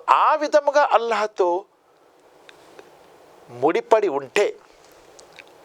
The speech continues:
ఆ విధముగా అల్లాహతో దాస్యం చేస్తూ ఉంటే, మీరు నిత్యము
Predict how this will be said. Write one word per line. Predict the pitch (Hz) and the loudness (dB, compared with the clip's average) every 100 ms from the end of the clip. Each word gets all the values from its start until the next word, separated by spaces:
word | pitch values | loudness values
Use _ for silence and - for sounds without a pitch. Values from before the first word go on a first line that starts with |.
| - | 0
ఆ | 147 254 | 2 2
విధముగా | 294 254 277 269 269 | 0 0 0 2 2
అల్లాహతో | 226 233 226 220 220 | 2 0 -2 0 0
దాస్యం | 143 151 180 - 185 160 - | 2 2 0 -6 -6 -6 -8
చేస్తూ | 135 - 117 | -10 -8 -10
ఉంటే, | 107 - 143 - - - - - - - - - - - - - | -6 -6 -6 -8 -20 -20 -20 -20 -20 -20 -20 -20 -20 -20 -20 -10
మీరు | 110 104 | -8 -8
నిత్యము | 104 - - 160 123 110 - | -10 -6 -2 -2 -6 -16 -20